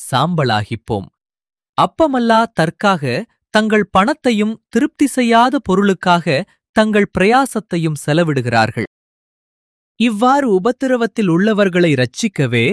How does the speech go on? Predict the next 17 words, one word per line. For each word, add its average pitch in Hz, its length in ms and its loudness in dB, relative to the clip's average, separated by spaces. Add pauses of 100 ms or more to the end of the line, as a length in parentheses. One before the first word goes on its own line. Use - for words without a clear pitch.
(380)
கிறிஸ்து 262 420 -2
வந்தாரென்பதை 160 800 0 (180)
அறியுங்கள். 135 640 0 (720)
ஓ 165 100 2 (420)
தாகமாயிருக்கிறவர்களே, 170 1400 0 (720)
நீங்கள் 170 320 2
எல்லாரும் 175 560 2 (220)
தண்ணீர்கள் 196 600 0
அண்டைக்கு 143 380 -2
வாருங்கள். 123 520 -2 (800)
பணமில்லாதவர்களே, 156 1080 2 (560)
நீங்கள் 185 340 2
வந்து 180 360 0 (200)
வாங்கிச் 185 500 0
சாப்பிடுங்கள். 139 680 -2 (640)
நீங்கள் 226 360 2
வந்து 233 360 0